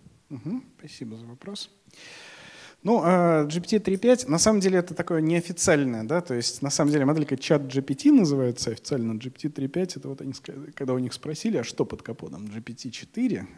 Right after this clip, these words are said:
Они сказали, нет, под капотом, ну, типа G P T три точка пять. Вот, э, понятно, что, э, это пример как раз, э, такого R L, reinforcement learning, обучение с подкреплением.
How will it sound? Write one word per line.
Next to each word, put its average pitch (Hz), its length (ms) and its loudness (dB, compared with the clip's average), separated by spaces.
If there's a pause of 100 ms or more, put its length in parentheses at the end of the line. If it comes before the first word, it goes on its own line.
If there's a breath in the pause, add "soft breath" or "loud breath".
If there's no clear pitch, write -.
Они 131 100 -18
сказали, 127 360 -16
нет, 104 180 -14
под - 120 -20
капотом, - 540 -12 (220)
ну, 143 120 -14
типа 127 280 -12
G 120 160 -10
P 123 160 -12
T 156 180 -8
три - 220 -16
точка - 340 -14
пять. - 300 -16 (760 loud breath)
Вот, 139 320 0
э, 120 240 -2
понятно, 160 500 -2
что, 143 460 -2
э, 110 540 -8
это 135 100 -8
пример 143 400 -2
как - 220 -14
раз, - 420 -6
э, 98 300 -16
такого 101 400 -16
R 123 240 -8
L, 196 320 -2 (100)
reinforcement 127 640 -14
learning, 190 380 -10
обучение 131 420 -14
с - 80 -16
подкреплением. 196 720 -10